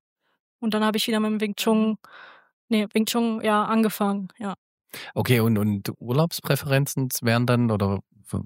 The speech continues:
Speaker 3: wo hast du Bock, wo gehst du gern hin, wenn, wenn du
Speaker 1: Äh,
Speaker 3: jetzt
Speaker 1: ja,
Speaker 3: mal
Speaker 1: ich hatte jetzt
Speaker 3: gehen
Speaker 1: überlegt,
Speaker 3: würdest?
Speaker 1: ob ich jetzt im Winter, weil wir sind ja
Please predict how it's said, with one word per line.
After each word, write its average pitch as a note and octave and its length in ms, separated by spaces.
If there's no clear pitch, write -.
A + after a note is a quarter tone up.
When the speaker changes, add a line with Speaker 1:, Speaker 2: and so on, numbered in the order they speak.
Speaker 3:
wo G#2 380
hast A2+ 180
du G#2+ 80
Bock, C3+ 240
wo G#2 100
gehst - 320
du G#2+ 160
gern G#2 240
hin, B2+ 300
wenn, A2 260
wenn A2+ 320
du - 80
Speaker 1:
Äh, B3 60
Speaker 3:
jetzt G#3+ 140
Speaker 1:
ja, A3+ 80
Speaker 3:
mal A#3 60
Speaker 1:
ich A3 80
hatte B3+ 140
jetzt A3+ 80
Speaker 3:
gehen A#3 80
Speaker 1:
überlegt, A3 380
Speaker 3:
würdest? A#3 40
Speaker 1:
ob G#3+ 80
ich A3+ 120
jetzt - 180
im G#3+ 240
Winter, A#3 420
weil G#3+ 160
wir G#3+ 80
sind G#3+ 160
ja G#3+ 220